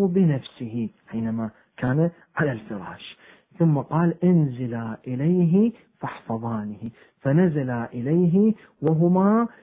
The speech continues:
يبخبخان له، يقولان له: "طوبى لك يا علي"، لأن الله سبحانه وتعالى أصبح يباهي بك ملائكته. يعني لاحظوا هذا المستوى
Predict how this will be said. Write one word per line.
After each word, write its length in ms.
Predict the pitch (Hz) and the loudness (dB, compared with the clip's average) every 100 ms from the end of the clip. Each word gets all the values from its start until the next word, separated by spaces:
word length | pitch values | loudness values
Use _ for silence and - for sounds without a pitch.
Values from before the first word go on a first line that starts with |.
| _ | _
يبخبخان 1300 | 135 151 170 151 143 143 - 135 127 143 139 127 117 | -4 -2 0 0 0 -2 -4 -10 -4 0 0 0 -4
له، 300 | 117 110 120 | -6 -6 -6
يقولان 600 | 120 - 120 117 127 139 | -6 -6 -8 -6 -4 -4
له: 340 | 127 143 165 156 | -6 -4 -4 -2
"طوبى 460 | 180 170 139 117 104 | 2 4 2 -2 -6
لك 240 | 110 113 | -8 -8
يا 160 | 120 120 | -8 -8
علي"، 460 | 113 98 120 180 196 - - - | -8 -8 0 0 0 -6 -20 -6
لأن 340 | 139 151 151 | -4 0 0
الله 280 | 131 135 139 | 0 -4 -6
سبحانه 480 | 127 - 139 143 143 | -8 -10 -8 -6 -6
وتعالى 420 | 143 - 165 185 - | -8 -6 -4 -4 -4
أصبح 640 | 165 113 135 131 - 127 120 - - - | -6 -6 -8 -8 -6 -6 -6 -14 -14 -2
يباهي 880 | 151 147 175 185 165 143 143 135 117 | 0 2 4 4 2 0 -2 -2 -4
بك 440 | 131 196 208 226 233 - _ | -2 0 2 0 0 -8 _
ملائكته. 720 | 135 123 117 120 120 117 - - 196 _ _ _ | -4 -2 -2 -6 -10 -10 -12 -14 -16 _ _ _
يعني 180 | 104 110 | -6 -2
لاحظوا 340 | 127 127 135 | -2 -4 -6
هذا 200 | 120 131 | -4 -2
المستوى 760 | 127 123 160 170 - 123 110 | -2 0 0 0 -6 -6 -6